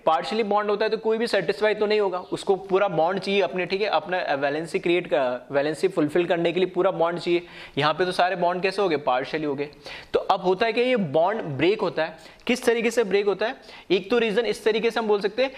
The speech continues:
कि यहाँ पे थ्री मेंबर cyclic रिंग ही बनी हुई, लेकिन वो कैसी होती है, highly unstable होती है। तो इस वजह से, highly unstable होने की वजह से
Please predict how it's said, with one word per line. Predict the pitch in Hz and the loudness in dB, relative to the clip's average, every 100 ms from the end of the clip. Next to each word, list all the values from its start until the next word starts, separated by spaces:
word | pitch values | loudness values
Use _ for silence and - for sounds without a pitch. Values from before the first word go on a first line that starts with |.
| - - | -12 -2
कि | 208 | 0
यहाँ | 208 | 2
पे | 208 | -2
थ्री | - 220 | 0 0
मेंबर | 254 233 233 254 | 2 2 0 0
cyclic | - 170 165 220 247 | 0 0 0 -2 0
रिंग | 254 247 | 2 2
ही | 240 | 2
बनी | 226 202 | 2 0
हुई, | 143 - - _ | -2 -8 -20 _
लेकिन | 160 170 214 | -2 0 2
वो | 220 | 2
कैसी | 233 226 | 2 2
होती | 247 202 | 0 2
है, | 156 | 0
highly | 151 190 233 | 0 0 -2
unstable | 156 147 147 - 175 170 | -2 -2 -2 -2 0 2
होती | 160 151 156 | 0 -2 -6
है। | 156 - - | -6 -14 -2
तो | 226 220 262 | -2 0 -2
इस | 277 214 | 0 2
वजह | 214 202 | 2 2
से, | 190 131 | 0 0
highly | 139 156 202 | 2 2 2
unstable | 180 175 - 202 202 | 0 -2 -2 -2 0
होने | 190 190 | 0 0
की | 196 | 2
वजह | 190 190 | 2 2
से | 190 247 | 0 -4